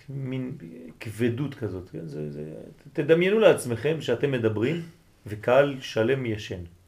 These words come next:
מול העיניים שלכם. כן, איזה הרגשה זאת? קודם כל שמה שאתה אומר לא מעניין, נכון? הוא כל הזמן נרדם. זה לא מעניין.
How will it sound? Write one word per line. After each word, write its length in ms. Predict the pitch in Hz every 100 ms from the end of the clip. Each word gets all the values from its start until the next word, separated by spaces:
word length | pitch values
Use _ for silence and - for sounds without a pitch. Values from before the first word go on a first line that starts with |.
| -
מול 200 | 139 147
העיניים 320 | 110 104 95
שלכם. 280 | 98 95 92 82 _ _ _ _ _ _ _ _ _ _ _ _ _ _
כן, 140 | 160
איזה 200 | 165 170
הרגשה 440 | 160 120 110 107 104
זאת? 180 | 95 95 - _ _ _
קודם 260 | - 143 143
כל 180 | 131 117
שמה 260 | - 120
שאתה 240 | 117 107 110
אומר 200 | 110 107
לא 120 | 110
מעניין, 360 | 104 92 90 90 - - - _ _ _ _ - _ _ -
נכון? 180 | - 165 - _ _ _ _ _ _ _
הוא 280 | 117 120 117
כל 140 | 127 123
הזמן 220 | 113 113
נרדם. 320 | 98 85 87 87 - - _ _ _ _ _ _ -
זה 80 | 117
לא 80 | 151
מעניין. 340 | 190 208 170